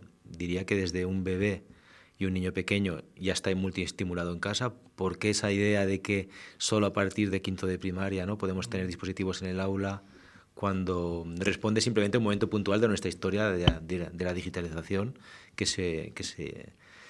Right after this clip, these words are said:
que se avecinó por esta idea del libro digital, ¿no?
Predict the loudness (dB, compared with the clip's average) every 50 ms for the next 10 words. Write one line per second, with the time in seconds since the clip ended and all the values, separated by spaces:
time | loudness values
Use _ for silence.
0 | -20 -20 -20 -18 -10 -6 -4 -2 0 2 4 4 4 4 4 4 4 6 6 4
1 | 4 6 6 6 6 4 2 2 2 4 6 6 6 6 6 6 6 6 6 4
2 | 2 0 -2 -4 -8 -8 -10 -12 -10 -10 -10 -10 -12